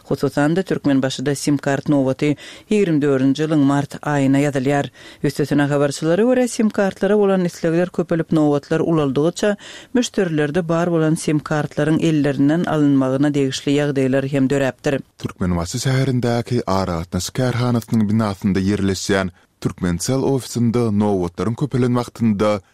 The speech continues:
Speaker 2: müşteriler käbir garaşylmadyk ýagdaýa duçar bolýar. Bu olaryň ulanýan sim kartlaryna degişli. Bir raýat diňe bir sim kart satyn alyp bilýär. Mundan ozal bir adama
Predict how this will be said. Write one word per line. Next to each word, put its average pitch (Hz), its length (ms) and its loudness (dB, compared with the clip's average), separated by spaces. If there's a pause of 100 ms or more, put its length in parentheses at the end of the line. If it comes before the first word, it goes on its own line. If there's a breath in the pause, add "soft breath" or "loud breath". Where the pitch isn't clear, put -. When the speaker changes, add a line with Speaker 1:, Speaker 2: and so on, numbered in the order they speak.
(120)
Speaker 2:
müşteriler 95 680 0
käbir 135 400 -2
garaşylmadyk 104 720 -4
ýagdaýa 98 500 0
duçar 98 380 -2
bolýar. 90 540 0 (240)
Bu 113 260 0 (100)
olaryň 101 300 0
ulanýan 104 540 0
sim 147 220 -4
kartlaryna 120 680 -2
degişli. 87 600 0 (120)
Bir 110 80 0
raýat 139 400 -2 (100)
diňe 127 280 0 (240 soft breath)
bir 151 180 0
sim 139 180 -2
kart 117 340 -6
satyn 120 220 -2
alyp 85 280 -2
bilýär. 87 380 0 (220)
Mundan 90 320 0
ozal 123 340 -2
bir 117 80 -2 (160)
adama 123 440 -2